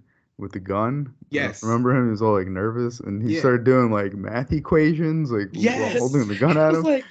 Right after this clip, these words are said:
Speaker 1: <laughs>
Speaker 3: "Equals A squared." No, no, it
Speaker 1: <laughs> Yeah.
Speaker 3: doesn't.
Speaker 1: And,
Speaker 3: Like
Speaker 1: and that was, like, one of the scenes where I was like, "Okay, this is definitely, if I didn't know this already,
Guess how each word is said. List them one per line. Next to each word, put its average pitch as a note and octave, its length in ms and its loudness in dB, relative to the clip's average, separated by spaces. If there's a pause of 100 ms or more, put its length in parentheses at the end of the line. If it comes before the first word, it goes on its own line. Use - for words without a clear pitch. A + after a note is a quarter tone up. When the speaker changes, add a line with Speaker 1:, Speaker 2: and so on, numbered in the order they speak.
(140)
Speaker 1:
<laughs> F3+ 200 2
Speaker 3:
"Equals G#4 340 -2
A A#3 240 0
squared." A3 640 -2 (260)
No, - 140 4
no, - 0 -
it - 160 0
Speaker 1:
<laughs> - 0 - (280)
Yeah. C4 60 -2
Speaker 3:
doesn't. D4 300 -2 (300)
Speaker 1:
And, - 80 -20 (200)
Speaker 3:
Like - 280 0
Speaker 1:
and C#3+ 180 -4 (380)
that C3 160 2
was, D#3+ 180 -2
like, D3 220 0
one C3+ 320 -8
of G#2+ 80 -14 (100)
the A#2 180 -12
scenes A#2+ 380 -10
where A2 120 -8
I - 20 -6
was G#2 100 -8
like, G2+ 140 -8
"Okay, G#2+ 260 -6
this C3 120 -4
is A#2+ 100 -10
definitely, A#2+ 540 -4
if A2 120 -2
I C#3+ 80 6
didn't D3+ 200 4
know C#3 200 4
this B2+ 160 0
already, G#2+ 380 -2